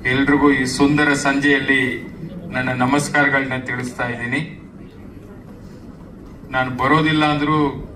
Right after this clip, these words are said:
ಗಲಾಟೆ ಮಾಡಿ ಕರೆಸ್ತಾರೆ. ನಾವು ಎಲ್ಲೆಲ್ಲೋ ನಮ್ದು ಅಂತ ರಾಜಕೀಯವಾಗಿ ಕಾರ್ಯಕ್ರಮಗಳಿರುತ್ತೆ, ತಡ ಆಗುತ್ತೆ ಅಂತ ಹೇಳಿದ್ರು ಕೇಳಲಿಲ್ಲ. ನವರಸನ್ ಅವರು ಬರಲೇಬೇಕು ಅಂತ ಹೇಳಿದ್ರು,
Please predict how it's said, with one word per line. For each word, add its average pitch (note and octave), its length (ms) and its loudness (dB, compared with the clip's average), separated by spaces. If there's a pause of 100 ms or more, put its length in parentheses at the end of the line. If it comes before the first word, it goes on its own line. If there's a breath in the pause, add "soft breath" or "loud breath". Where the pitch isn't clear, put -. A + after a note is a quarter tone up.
(160)
ಗಲಾಟೆ C#3+ 300 0
ಮಾಡಿ C#3+ 280 0
ಕರೆಸ್ತಾರೆ. C3+ 600 -2
ನಾವು B2+ 220 -2
ಎಲ್ಲೆಲ್ಲೋ C#3 520 4
ನಮ್ದು C3+ 340 0
ಅಂತ C3+ 360 -4
ರಾಜಕೀಯವಾಗಿ C3 960 0
ಕಾರ್ಯಕ್ರಮಗಳಿರುತ್ತೆ, C3 1040 -2 (1160)
ತಡ A#2+ 180 0
ಆಗುತ್ತೆ C3 440 2
ಅಂತ B2+ 180 -8
ಹೇಳಿದ್ರು C#3 520 0
ಕೇಳಲಿಲ್ಲ. C3+ 480 0
ನವರಸನ್ B2+ 500 -4
ಅವರು B2 260 -6
ಬರಲೇಬೇಕು B2+ 680 -4
ಅಂತ B2+ 160 -10
ಹೇಳಿದ್ರು, B2 480 -2